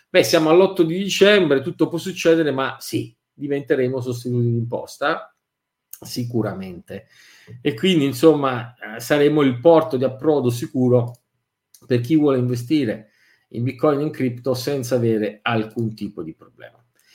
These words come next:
Ma direi che per questa settimana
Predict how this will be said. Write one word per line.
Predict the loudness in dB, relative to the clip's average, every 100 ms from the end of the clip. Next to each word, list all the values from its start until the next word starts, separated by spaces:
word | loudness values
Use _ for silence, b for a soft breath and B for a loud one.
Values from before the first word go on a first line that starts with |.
| _ _
Ma | -2 -2 4
direi | 6 10 10 8 4
che | 2 2 2
per | -2 0
questa | 2 2 0
settimana | -8 -8 -6 2 4 4 2 -6 -14